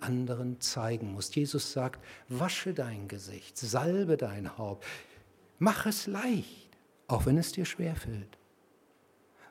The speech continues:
weil es eine Sache ist zwischen dir und Gott." Wo immer du dich hier gerade im Gottesdienst oder heute oder sonst wann einsetzt,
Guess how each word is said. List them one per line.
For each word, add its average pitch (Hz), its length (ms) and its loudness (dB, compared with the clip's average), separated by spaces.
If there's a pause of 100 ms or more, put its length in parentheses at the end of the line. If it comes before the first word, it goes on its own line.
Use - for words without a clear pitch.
(100)
weil 131 160 6
es - 320 0
eine 117 200 0
Sache 135 360 0
ist 127 340 -4
zwischen 110 460 -2
dir 113 360 -2
und 120 240 -6
Gott." - 320 -12 (380)
Wo 117 160 2
immer 160 400 2
du 143 160 2
dich 123 180 2
hier 127 260 4
gerade 131 400 2
im 120 140 0
Gottesdienst 127 680 0
oder 113 300 -2
heute 131 280 0
oder 117 180 2
sonst 123 420 0
wann 127 240 -2
einsetzt, - 720 -6